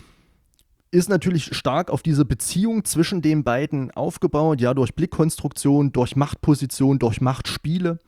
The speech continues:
ähm, die quasi in diesem, ja, Motiv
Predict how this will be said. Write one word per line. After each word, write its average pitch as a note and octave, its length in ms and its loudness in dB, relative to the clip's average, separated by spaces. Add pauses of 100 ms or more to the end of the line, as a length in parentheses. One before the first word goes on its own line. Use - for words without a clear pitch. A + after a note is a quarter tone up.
(520)
ähm, B2+ 760 2 (200)
die D3+ 200 -4
quasi C3+ 380 -4
in D#3+ 260 0
diesem, C#3 580 -2 (1040)
ja, A2+ 220 0
Motiv E3 800 -2